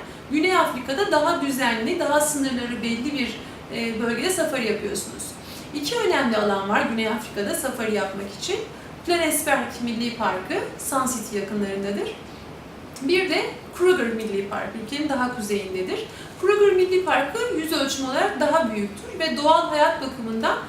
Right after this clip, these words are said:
hayvan türlerinin sayı olarak daha fazla olduğu bir yerdir.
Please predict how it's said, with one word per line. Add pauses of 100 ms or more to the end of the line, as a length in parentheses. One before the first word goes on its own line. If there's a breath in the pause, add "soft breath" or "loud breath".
(180)
hayvan
türlerinin
sayı
olarak
daha
fazla
olduğu (140)
bir
yerdir.